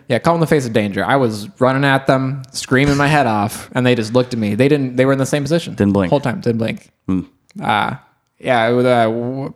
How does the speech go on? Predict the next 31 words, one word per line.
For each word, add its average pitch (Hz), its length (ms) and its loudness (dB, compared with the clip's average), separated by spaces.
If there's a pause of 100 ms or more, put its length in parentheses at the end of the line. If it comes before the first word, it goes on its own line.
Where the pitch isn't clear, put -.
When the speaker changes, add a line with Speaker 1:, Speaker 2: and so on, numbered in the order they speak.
Speaker 1:
we 131 120 0
went 127 160 2
to 120 80 0
the 110 380 0 (120)
Washington, 107 560 -2
my 104 80 -2
family 110 320 -2
did 104 140 -2
when 101 100 -4
I 95 40 -2
was 104 120 -4
younger. 107 340 -6 (480)
And 110 300 -2
my 120 100 2
mom, 120 440 0 (240)
this 123 160 -2
is 117 60 -6
a - 20 -8
simpler 131 320 2
time. - 320 -10 (320)
And 127 80 -4
my 120 80 2
mom 120 240 2
just 113 160 -2
wrote 123 240 2
to 120 140 -2
our 110 260 -2
state 123 240 0
representative 110 680 0
a 98 100 -8
lot, 101 600 -2